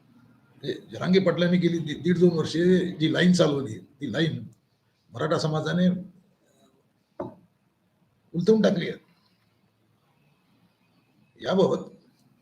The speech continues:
एका वृत्तवाहिनीने जरांगे पाटलांशी चर्चा केली, मुलाखत घेतली. तर जरांगे पाटील त्यावर म्हणाले, त्या जरांगे पाटलांचं वेगळं मत आहे. जरांगे पाटील म्हणतात,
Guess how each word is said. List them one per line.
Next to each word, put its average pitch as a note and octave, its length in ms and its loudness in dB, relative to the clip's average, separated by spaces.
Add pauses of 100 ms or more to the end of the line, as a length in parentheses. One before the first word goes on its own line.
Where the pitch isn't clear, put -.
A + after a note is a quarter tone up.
(1600)
एका E3+ 160 0
वृत्तवाहिनीने D#3 760 2 (560)
जरांगे D#3+ 260 0
पाटलांशी D3+ 600 -2 (1900)
चर्चा D#3+ 240 2
केली, B2+ 260 -4
मुलाखत D#3+ 400 0
घेतली. - 280 -6 (600)
तर C3 40 -12
जरांगे C#3+ 360 2
पाटील C#3+ 480 -4
त्यावर C#3 200 -6
म्हणाले, A#2 580 -8 (880)
त्या C3 100 -6
जरांगे F#3 280 4
पाटलांचं F#3 400 2
वेगळं F#3+ 260 8
मत E3 180 2
आहे. G2+ 120 -8
जरांगे D#3+ 280 0
पाटील F3 240 2
म्हणतात, F3+ 400 2